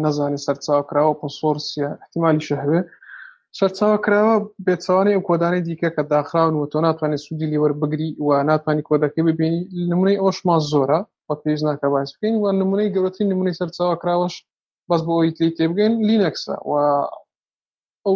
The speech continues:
زیاتر ئەو مۆدوڵ و ئەوانی جاڤاسکریپتی زۆربەی سەرچاوەکراون. ئە، چەند زۆرێکی گشتی هەیە کە خەڵک زۆر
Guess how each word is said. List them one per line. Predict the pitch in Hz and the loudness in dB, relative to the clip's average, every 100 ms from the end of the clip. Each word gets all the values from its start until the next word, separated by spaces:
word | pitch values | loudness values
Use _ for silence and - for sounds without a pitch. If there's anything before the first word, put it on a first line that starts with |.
| 170 | 2
زیاتر | 175 175 | 0 0
ئەو | 190 180 | 0 2
مۆدوڵ | 175 175 175 | 2 2 2
و | |
ئەوانی | 175 180 165 | 0 0 0
جاڤاسکریپتی | 170 165 - 185 175 | 2 0 -2 -6 -2
زۆربەی | 170 170 156 | 0 0 0
سەرچاوەکراون. | 147 147 143 143 - 135 165 247 _ _ _ _ _ _ _ 165 | -2 0 0 0 -2 -2 -2 -4 _ _ _ _ _ _ _ -2
ئە، | 160 160 | 0 0
چەند | 226 220 | 0 2
زۆرێکی | 220 233 214 214 185 180 _ - | 2 2 2 0 -2 -4 _ -6
گشتی | - - 180 147 | -4 0 0 2
هەیە | 175 151 | 2 2
کە | 147 - | 0 -2
خەڵک | 170 147 139 | -2 -2 -2
زۆر | 160 | 0